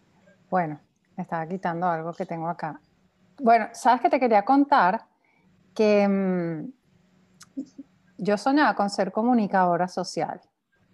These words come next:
Me veía como anunciando noticias o entrevistando gente. Pero bueno, por esas cosas de la vida no pude llegar hasta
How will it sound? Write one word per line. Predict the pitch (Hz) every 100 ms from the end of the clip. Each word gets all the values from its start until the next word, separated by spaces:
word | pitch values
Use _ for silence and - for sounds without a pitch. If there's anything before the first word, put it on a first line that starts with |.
| _ _ _ _ _ _ _ _ _ -
Me | 196 202
veía | 196 190 185 185
como | 226 214 196
anunciando | - 202 190 190 196 175 190
noticias | 208 180 208 202 190 - 202
o | 190
entrevistando | 190 180 180 185 - 180 170 196
gente. | 214 202 185 175 196 196 _ _ _ _ _ _ _ -
Pero | 226 240
bueno, | 240 208 202 202
por | 185
esas | 190 233 220
cosas | 240 254 269
de |
la | 226 202
vida | 202 202 233
no | 226 214
pude | 220 220 220
llegar | 196 185 190 -
hasta | 220 214 - 208 180 160 160